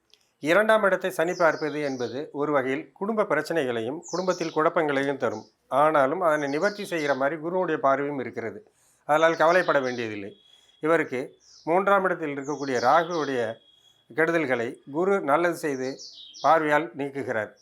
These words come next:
உண்மையிலேயே சனி பெயர்ச்சி என்பது இவர்களுக்கு நல்ல பலனை தரும். ஐந்து, ஒன்பதாம் இடங்களில் இருக்கக்கூடிய சனி எப்பொழுதும் நல்லதே செய்வார் என்ற அடிப்படையில்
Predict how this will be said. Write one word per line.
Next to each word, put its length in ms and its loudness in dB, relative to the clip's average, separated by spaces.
உண்மையிலேயே 520 0
சனி 240 -2
பெயர்ச்சி 360 -2
என்பது 540 -2
இவர்களுக்கு 680 -2
நல்ல 400 2
பலனை 360 0
தரும். 340 -6
ஐந்து, 340 0
ஒன்பதாம் 440 2
இடங்களில் 380 0
இருக்கக்கூடிய 360 -6
சனி 300 -4
எப்பொழுதும் 400 0
நல்லதே 380 2
செய்வார் 500 -2
என்ற 220 0
அடிப்படையில் 600 -2